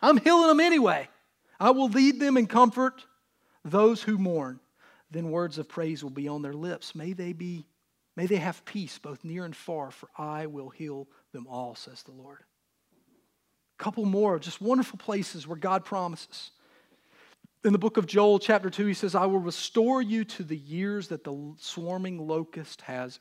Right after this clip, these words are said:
eaten." That's a fascinating one there. 'Cause there's this other impossible category where you're thinking,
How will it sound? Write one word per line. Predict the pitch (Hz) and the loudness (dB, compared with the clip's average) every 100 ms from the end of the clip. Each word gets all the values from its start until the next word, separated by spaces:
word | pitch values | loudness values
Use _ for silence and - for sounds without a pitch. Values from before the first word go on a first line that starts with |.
| - | -14
eaten." | 156 - 107 _ _ _ - | -14 -14 -20 _ _ _ -14
That's | 139 - | -12 -12
a | |
fascinating | - - 123 123 - 135 131 127 123 | -14 -12 -8 -8 -10 -10 -10 -12 -14
one | 117 | -10
there. | 117 104 104 - _ _ _ _ _ _ - - - | -10 -10 -14 -20 _ _ _ _ _ _ -20 -18 -8
'Cause | 170 | 0
there's | 208 160 | 2 2
this | 175 - | -2 2
other | 208 254 214 | 4 4 2
impossible | 151 170 156 - 143 | 0 2 2 0 -10
category | - 143 139 139 143 131 | -6 -6 -6 -6 -6 -6
where | 131 | -6
you're | 160 | -8
thinking, | 147 175 147 127 | -6 -8 -8 -10